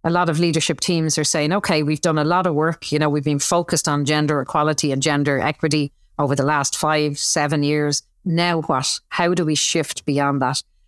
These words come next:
And without the data, it's very, very difficult to shift beyond it. And, like, to give you an example, so if I'm a people manager, for example, and I could have, you know, seven, eight people in my team, and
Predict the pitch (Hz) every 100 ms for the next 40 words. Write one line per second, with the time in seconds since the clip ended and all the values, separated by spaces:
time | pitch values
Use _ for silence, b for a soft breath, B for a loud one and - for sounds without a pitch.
0 | _ 139 160 165 208 226 165 165 156 147
1 | - - 151 165 165 156 143 139 135 143
2 | 135 135 - 123 151 - - - _ 143
3 | 139 131 123 - - _ _ _ _ _
4 | 170 180 156 - 185 - - 180 202 190
5 | 156 139 165 160 147 131 139 170 165 208
6 | 202 160 - 180 151 143 139 131 131 135
7 | - 147 - 139 139 135 135 143 143 139
8 | 131 - - 156 143 131 - 147 147 139
9 | 135 147 139 - 139 135 131 123 - 143
10 | 131 135 _ _ _ _ _ _ _ _
11 | - 160 156 151